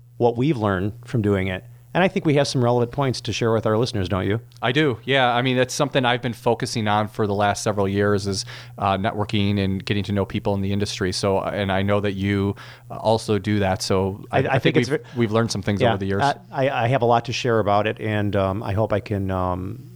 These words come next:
Speaker 1: give our listeners some relevant information on it.
Speaker 2: So do we have something for manufacturing news first?
Speaker 1: Yeah, I just saw something on, um, uh, manuf-, uh,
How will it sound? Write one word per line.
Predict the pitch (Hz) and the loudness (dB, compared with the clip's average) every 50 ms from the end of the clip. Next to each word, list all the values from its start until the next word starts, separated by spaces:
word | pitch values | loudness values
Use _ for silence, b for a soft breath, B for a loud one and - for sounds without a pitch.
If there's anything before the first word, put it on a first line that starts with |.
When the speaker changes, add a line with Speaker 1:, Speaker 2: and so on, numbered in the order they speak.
| - - 139 | -14 -8 -4
Speaker 1:
give | 113 113 113 | -2 0 2
our | 110 98 92 | 2 2 0
listeners | 98 92 - 110 95 - | -2 -2 -2 -2 -2 0
some | - 110 101 | 0 0 2
relevant | 101 95 92 87 92 90 | 2 2 2 0 0 -2
information | 87 - 101 92 90 90 - 101 95 | -2 -2 -2 -2 -2 -4 -4 -4 -6
on | 87 87 | -6 -6
it. | 95 - - B B B B B B B B B B B - - - | -8 -10 -14 B B B B B B B B B B B -20 -18 -8
Speaker 2:
So | - - 139 | 0 2 2
do | 123 127 | 4 4
we | 127 135 | 4 4
have | 131 | 2
something | - - 131 117 139 120 | 2 -2 -2 0 0 -2
for | - - - 117 110 | 0 2 2 2 4
manufacturing | 107 107 110 104 104 - 113 104 - 113 107 | 4 2 0 0 0 0 0 0 0 0 0
news | 107 110 113 | 2 0 0
first? | - 135 127 127 143 127 | 2 0 0 0 0 0
Speaker 1:
Yeah, | 131 208 254 294 320 330 277 160 131 110 | 2 4 4 6 6 6 6 4 4 2
I | 120 135 | -2 -4
just | 127 170 254 247 - | -2 -2 -2 -2 0
saw | - 247 240 254 277 | 2 4 4 6 4
something | 262 - - 143 123 - 135 127 127 | 4 4 2 2 2 2 0 0 2
on, | 123 120 120 120 117 | 2 2 2 2 2
um, | 113 110 110 107 101 101 101 110 | 2 2 4 2 2 2 0 0
uh, | 113 127 127 | 0 0 0
manuf-, | 120 117 131 139 151 - - - | 2 2 2 2 2 0 0 -2
uh, | 120 113 101 95 92 98 | 0 0 0 0 0 -4